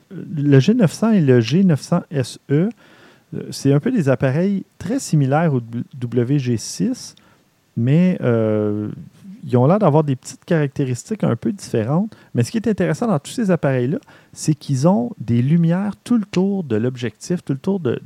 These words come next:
de l'espèce de, de, de la lentille, si on veut. Et donc, ça permet une meilleure, euh, un meilleur éclairage du sujet. Évidemment, ça éclaire pas, euh, si loin, là, mais, euh, c'est quand même des, un, un petit, euh,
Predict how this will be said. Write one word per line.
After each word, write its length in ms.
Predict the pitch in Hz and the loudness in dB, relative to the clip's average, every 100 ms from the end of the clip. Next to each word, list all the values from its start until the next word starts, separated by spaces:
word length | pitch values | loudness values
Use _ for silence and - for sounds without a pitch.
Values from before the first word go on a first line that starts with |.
| - | -6
de 80 | 104 | -4
l'espèce 480 | 98 104 - 160 139 | -2 -4 -4 -4 -2
de, 220 | 98 95 95 | -4 -6 -4
de, 200 | 98 92 | -4 -2
de 80 | 107 | -2
la 140 | 110 120 | 0 2
lentille, 540 | 127 113 98 165 214 | 2 0 -2 -4 -4
si 160 | - 135 | -2 0
on 120 | 120 | 0
veut. 200 | 135 220 _ - - _ _ - | -2 -4 _ -20 -20 _ _ -4
Et 80 | 120 | 2
donc, 440 | 139 185 208 - - | 4 4 2 -4 -20
ça 220 | - 113 | -8 -6
permet 540 | - 117 120 151 190 - | -2 -2 0 0 0 -4
une 200 | 135 110 | -6 -4
meilleure, 500 | 107 110 120 143 143 117 | -2 -2 0 0 -2 -2
euh, 540 | 101 98 95 92 92 95 | -2 -2 -4 -6 -8 -8
un 80 | - | -4
meilleur 240 | 117 127 175 | 0 0 0
éclairage 640 | 156 123 107 104 135 117 | -4 -4 -4 -2 -4 -6
du 80 | 101 | -12
sujet. 540 | - 110 95 98 123 _ _ - | -10 -8 -4 -4 -6 _ _ -6
Évidemment, 400 | 104 107 110 127 | 0 0 0 -2
ça 160 | 104 | -4
éclaire 260 | 92 98 - | -6 -10 -4
pas, 140 | 117 | 0
euh, 360 | 120 107 90 87 - _ _ _ _ _ | 2 2 -2 -6 -12 _ _ _ _ _
si 380 | - - - 110 | -18 -10 -6 -4
loin, 320 | 101 98 147 185 | -2 -2 -2 -2
là, 140 | 160 | -2
mais, 240 | 170 101 90 | -2 -4 -6
euh, 180 | 87 87 - _ - 127 _ _ _ - | -8 -10 -14 _ -18 -18 _ _ _ -18
c'est 140 | - | -12
quand 180 | - 104 | -6 -2
même 160 | 120 | -2
des, 600 | 117 95 92 92 95 - - | -2 -4 -4 -6 -8 -10 -10
un, 380 | - - - 127 | -10 -10 -8 -4
un 40 | |
petit, 580 | 113 110 - - 135 117 | -4 -4 -6 -6 0 2
euh, 300 | 98 92 | 2 0